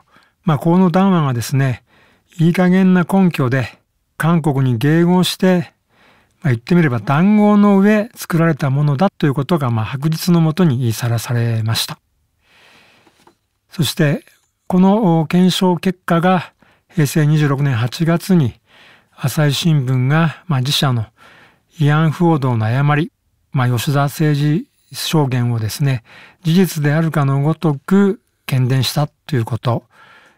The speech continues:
えー、その誤りを一部認めるということにつながりました。えー、確かに、えー、安倍政権は日本政府として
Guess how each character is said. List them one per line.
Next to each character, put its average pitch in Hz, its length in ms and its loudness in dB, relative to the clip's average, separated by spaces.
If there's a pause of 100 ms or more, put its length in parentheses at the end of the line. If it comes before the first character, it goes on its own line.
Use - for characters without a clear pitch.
(160)
え 147 60 2
ー、 123 40 2
そ 147 140 0
の 135 60 2
誤 156 340 2
り 180 120 4
を 147 200 2 (240)
一 120 180 -4
部 131 60 0
認 123 280 -2
め 156 160 2
る 151 180 -4 (180)
と - 80 -4
い - 20 0
う - 20 -4
こ 131 100 -4
と 190 120 0
に 160 140 2
つ - 160 -6
な 117 80 0
が 113 100 -2
り 113 80 -2
ま 113 120 -2
し - 100 -4
た。 - 160 -12 (1300)
え 135 120 2
ー、 131 40 -2
確 - 240 -2
か 165 120 2
に、 165 260 4 (140)
え 139 160 0
ー、 135 40 0
安 131 80 0
倍 143 80 0
政 139 340 -2
権 123 220 0
は 139 300 -2 (800)
日 131 120 -2
本 180 200 0
政 190 240 2
府 - 80 -12
と 165 100 -2
し - 120 -6
て 180 220 2